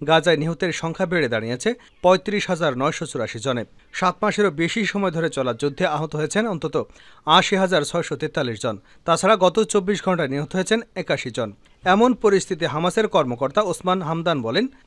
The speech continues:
ইসরায়েলের সঙ্গে আলোচনার কোনো প্রয়োজন নেই, কারণ এ ধরনের আলোচনার কারণে দখলদার বাহিনী আগ্রাসন চালানোর জন্য আরও বেশি সময় পাচ্ছে। এদিকে বিশ্বজুড়ে ইসরায়েলের বিরুদ্ধে ছড়িয়ে পড়েছে বিক্ষোভ, কারণ আন্তর্জাতিক আদালতের আদেশ উপেক্ষা করে অব্যাহতভাবে নিরীহ ফিলিস্তিনিদের উপর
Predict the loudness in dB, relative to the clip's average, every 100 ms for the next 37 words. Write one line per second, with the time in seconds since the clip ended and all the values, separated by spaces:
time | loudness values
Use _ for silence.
0 | -4 0 4 4 4 2 4 4 2 0
1 | 0 0 0 2 0 0 0 -2 -4 -2
2 | 2 2 0 -2 0 2 2 0 -2 0
3 | 0 0 0 0 0 -4 -10 -8 2 4
4 | 4 2 2 2 0 2 0 0 -2 -2
5 | -2 0 0 -2 0 0 -2 -8 -8 -2
6 | 0 2 0 0 -4 -4 -4 -4 -4 -6
7 | -6 -16 _ 0 2 0 2 0 2 2
8 | 4 4 2 0 2 0 0 -2 0 -4
9 | -4 _ -2 2 2 2 -2 -2 -6 -8
10 | -2 -2 -2 _ _ 2 2 0 0 0
11 | 0 0 -2 -2 0 0 0 -2 -2 -2
12 | -4 -6 0 0 0 -4 0 -2 -2 _
13 | _ -4 -2 -2 0 0 0 0 0 -2
14 | -2 -2 0 0 0 0 -2 -2